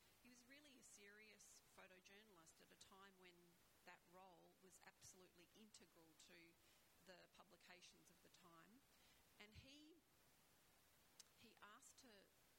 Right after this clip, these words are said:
to hang out with Warhol at the factory, and he took, over a space of two to three years, twelve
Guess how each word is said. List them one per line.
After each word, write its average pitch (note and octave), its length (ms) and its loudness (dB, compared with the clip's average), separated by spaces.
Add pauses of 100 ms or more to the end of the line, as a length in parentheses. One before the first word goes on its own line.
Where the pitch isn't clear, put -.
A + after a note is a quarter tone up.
(180)
to G#3+ 100 2 (840)
hang A3+ 320 2
out E3 320 0
with F3 160 -2
Warhol E3 480 0 (160)
at G3 160 4
the A3+ 160 -2
factory, E3+ 480 0 (160)
and F#3+ 80 2
he G#3 160 0
took, D4 240 2 (560)
over A#3 320 4
a A3+ 40 0
space F#3 440 2
of F#3+ 120 -2
two G3 200 2
to G#3 160 -2
three F3+ 240 6
years, F#3 400 0
twelve B3 280 4